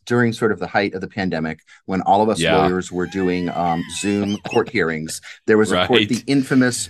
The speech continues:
Speaker 1: lawyer cat. You know, the
Speaker 2: The, the
Speaker 1: guy, the
Speaker 2: lawyer
Speaker 1: attorney
Speaker 2: cat,
Speaker 1: from Texas
Speaker 2: exactly.
Speaker 1: that said he,
Speaker 2: Yep.
Speaker 1: he looked like a catty cat face, and he said, "Your Honor, I am not a cat,"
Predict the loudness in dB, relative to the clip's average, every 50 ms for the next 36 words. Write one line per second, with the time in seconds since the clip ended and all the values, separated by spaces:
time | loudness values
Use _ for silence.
0 | -10 -4 0 0 2 2 2 0 -2 -2 -4 -4 -4 -4 -6 -10 -16 -20 -20 -6
1 | -2 2 2 4 4 4 4 4 6 8 8 8 8 6 6 4 4 4 2 2
2 | 2 2 2 2 2 0 0 2 2 2 4 4 4 4 2 2 0 -2 -2 -2
3 | -2 0 0 0 0 -2 -8 -16 -12 -2 2 2 4 4 4 2 0 0 0 0
4 | -2 -2 -2 -2 -2 -4 -6 -4 -4 -4 -2 0 2 2 2 2 0 0 0 0
5 | 0 -2 -4 -4 -4 -2 -2 -4 -2 -2 -2 0 0 0 0 0 -2 -2 -4 -4
6 | -4 -4 -4 -2 -2 -2 -2 -2 -2 0 2 4 4 4 2